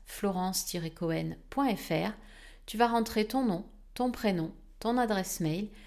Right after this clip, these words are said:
pour découvrir ces cinq étapes, vérifie où tu en es, pour activer ces trois clés et pour mettre en place la petite pépite bonus qui va te permettre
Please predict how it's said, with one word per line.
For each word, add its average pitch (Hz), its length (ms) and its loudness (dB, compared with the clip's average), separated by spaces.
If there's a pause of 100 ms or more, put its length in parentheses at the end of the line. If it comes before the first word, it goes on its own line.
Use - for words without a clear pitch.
(240)
pour 247 240 4
découvrir 202 680 -2
ces - 160 -4
cinq 175 320 -2
étapes, 170 440 -4 (100)
vérifie 165 720 -6
où 190 100 -6
tu - 200 -6
en 165 180 0
es, 180 200 -2 (720)
pour 247 260 4
activer 208 680 -2
ces - 240 -4
trois 190 260 0
clés - 360 -6 (400)
et 196 300 0 (160)
pour 190 120 -6
mettre 180 280 -4
en 170 80 -4
place 175 640 -2 (320)
la 127 100 -8
petite - 420 -14
pépite - 540 -8
bonus 175 800 -2
qui - 160 -6
va 254 160 4
te 254 100 2
permettre 175 600 -2